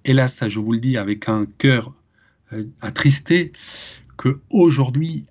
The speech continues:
à Rome, cette histoire des, des dogmes marial, Marie co-rédemptrice, qu'est-ce que vous voulez ? Voilà, donc le pape actuel, il s'est manifesté de façon plutôt très négative,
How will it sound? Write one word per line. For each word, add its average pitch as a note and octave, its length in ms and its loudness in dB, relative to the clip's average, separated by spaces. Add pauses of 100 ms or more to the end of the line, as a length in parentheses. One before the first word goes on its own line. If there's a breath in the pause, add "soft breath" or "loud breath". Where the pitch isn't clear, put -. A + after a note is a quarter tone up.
à A#2 100 -2
Rome, C#3+ 380 2 (560)
cette - 340 -10
histoire C3+ 440 0
des, A#2 360 -2 (520)
des A#2 180 0
dogmes D3 480 2
marial, C3+ 400 0
Marie A2+ 240 -4
co-rédemptrice, G#2+ 840 -2 (1200 loud breath)
qu'est-ce B2+ 200 -2
que - 100 -2
vous A2 140 -2
voulez ? G2+ 260 -2
Voilà, G2 320 -6
donc - 240 -8
le B2 260 0
pape C3+ 220 0
actuel, C#3 440 -4
il B2+ 80 -6
s'est - 140 -10
manifesté B2 880 -4
de B2+ 220 -4
façon D3+ 500 -2
plutôt - 560 -2
très - 280 0
négative, A#2+ 600 -2